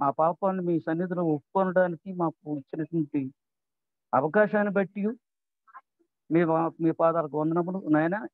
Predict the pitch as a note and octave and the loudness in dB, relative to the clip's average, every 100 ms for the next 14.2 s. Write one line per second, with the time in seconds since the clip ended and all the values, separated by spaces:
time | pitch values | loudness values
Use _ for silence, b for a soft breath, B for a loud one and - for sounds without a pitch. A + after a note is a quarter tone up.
0 | - D#3+ - F#3 E3 F3 - _ _ b | -10 -10 -6 -4 -2 -4 -8 _ _ b
1 | _ _ _ _ _ _ _ D#3 F3 - | _ _ _ _ _ _ _ -2 0 2
2 | F3+ G3+ - G3 F#3+ E3 D#3+ G3+ F3 F#3+ | 2 2 -2 -2 0 0 0 -4 -6 -2
3 | F#3 D#3 E3+ F#3 E3+ D#3+ E3 F#3+ D#3+ D3+ | -2 0 0 0 0 -2 0 0 0 0
4 | G3 F#3 E3+ F3 E3+ E3+ D3 D3+ F#3 F#3+ | 0 2 0 0 -4 -4 0 0 0 -4
5 | G3 D#3 E3+ E3 D3+ - _ _ _ _ | -8 -10 -6 -4 -4 -6 _ _ _ _
6 | _ _ _ - D3+ C#3 C#3+ - G#3 G#3 | _ _ _ 0 0 0 -4 2 2 2
7 | F#3+ D3+ B2 A#2+ _ _ _ _ - D3+ | 0 -2 -2 -8 _ _ _ _ -2 0
8 | E3+ F3+ E3 D3+ F3+ F#3 G3+ F3 E3+ E3+ | 2 0 2 2 0 -2 -4 -4 -2 2
9 | E3+ D#3+ E3 D3 - _ _ _ - C#3+ | 0 0 -2 -2 -6 _ _ _ -4 0
10 | C#3+ C3+ C3 A2+ A2+ A2+ G2+ - E3 D#3+ | 2 2 0 -4 -8 -12 -14 -2 2 2
11 | D#3 G3 F#3+ E3+ E3 E3 - _ _ C#3+ | 4 2 2 2 0 -4 -12 _ _ -2
12 | D3+ F3+ E3 D#3+ F3 D#3+ D#3+ D3+ D#3 D#3+ | 0 0 0 -2 -2 0 2 2 2 0
13 | D#3+ C#3+ C#3 - C3+ C3+ D3+ - D#3+ F3+ | 0 0 -2 -2 -2 -2 -8 -2 0 0
14 | A#3+ | -2